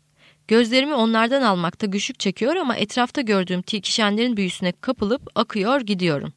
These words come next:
Tilkişenler ya duvar diplerinde ya da çalıların, ağaçların dibinde yetişiyor.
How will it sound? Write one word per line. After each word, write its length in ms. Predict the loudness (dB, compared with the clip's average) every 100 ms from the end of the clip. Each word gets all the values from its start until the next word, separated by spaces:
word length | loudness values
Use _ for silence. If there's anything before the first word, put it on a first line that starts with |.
| -20 _ _ _ _ _ _ -6
Tilkişenler 680 | -4 0 0 2 2 2 2
ya 220 | 2 2
duvar 300 | 2 4 2
diplerinde 680 | -2 -2 0 0 -2 -2 0
ya 120 | 0 0
da 100 | 0
çalıların, 600 | 0 0 2 2 0 2
ağaçların 540 | 2 2 2 0 0
dibinde 320 | -2 -2 0
yetişiyor. 560 | -2 -4 -6 -4 -6